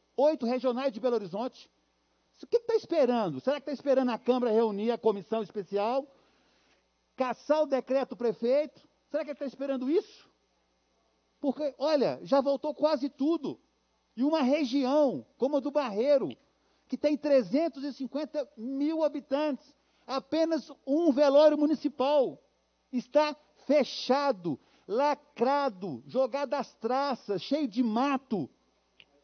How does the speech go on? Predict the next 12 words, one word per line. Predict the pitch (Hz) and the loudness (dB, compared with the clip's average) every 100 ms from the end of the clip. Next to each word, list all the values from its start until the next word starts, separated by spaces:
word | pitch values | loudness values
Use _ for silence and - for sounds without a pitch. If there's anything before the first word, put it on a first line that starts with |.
| _ _ _ _ _ _ _ - | _ _ _ _ _ _ _ -4
E | 285 | -2
o | 285 | 4
prefeito | 294 - 285 294 330 | 4 6 4 4 2
acha | 285 294 247 320 | 2 2 2 4
ruim | 247 277 311 | 4 4 4
da | 320 | 2
Câmara | 277 247 285 302 | 2 2 2 0
Municipal | 302 285 - 262 311 | -2 -4 0 2 2
caçar | - 330 - 294 | 2 -2 2 2
os | 330 | 2
seus | 320 269 | -2 -2
decretos. | 339 311 330 330 214 | 2 6 6 6 -2